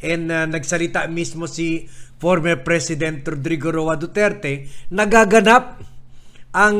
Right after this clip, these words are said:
ah, ang, ah, recruitment sa college level, sa senior, ah, college level. At, ah, yung,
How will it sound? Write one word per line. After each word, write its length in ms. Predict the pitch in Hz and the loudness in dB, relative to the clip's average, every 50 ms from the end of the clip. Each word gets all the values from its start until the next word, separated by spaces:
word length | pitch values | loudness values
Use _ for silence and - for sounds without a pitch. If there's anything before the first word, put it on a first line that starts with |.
| 208 208 | 4 6
ah, 480 | 208 202 196 196 190 185 175 147 135 - - - - - - - - | 6 8 8 8 6 6 4 0 -2 -8 -14 -16 -18 -20 -20 -20 -12
ang, 400 | - 170 175 190 190 190 190 190 | -2 0 2 2 2 0 0 0
ah, 240 | 190 185 180 185 180 | 2 2 4 4 2
recruitment 720 | 185 185 185 190 202 214 - - 170 180 214 226 220 196 147 | 2 0 0 2 0 0 0 0 0 2 2 2 2 0 -4
sa 320 | - - 185 185 190 - | -4 0 0 0 0 2
college 480 | - 190 190 196 202 208 202 202 202 - | 4 6 6 6 6 4 2 2 0 -4
level, 480 | 180 190 190 185 160 151 208 220 208 | -2 0 0 0 0 0 0 0 0
sa 480 | - - 180 175 175 180 175 170 - - - - - - - | -2 -2 -2 0 0 0 -2 -4 -8 -14 -18 -18 -18 -14 -12
senior, 640 | - - 190 196 190 185 185 196 196 190 180 - - 190 | -6 -2 -2 0 0 2 2 4 4 4 2 0 -2 0
ah, 480 | 180 175 170 170 165 165 165 160 156 151 - - - - - - | 2 2 4 4 4 4 2 2 0 -4 -8 -12 -14 -12 -2 2
college 400 | 175 180 180 175 175 170 - 139 | 4 4 4 4 0 -4 -4 -4
level. 560 | 165 170 165 160 139 160 190 202 185 165 160 | 0 0 0 2 2 2 2 4 2 2 0
At, 400 | 151 147 156 156 - - - - | 0 0 0 0 -2 -4 -6 -2
ah, 240 | 170 170 165 160 160 | 2 2 4 4 2
yung, 480 | 165 180 180 175 175 170 165 151 - | 2 -2 -2 -2 -2 -4 -4 -6 -8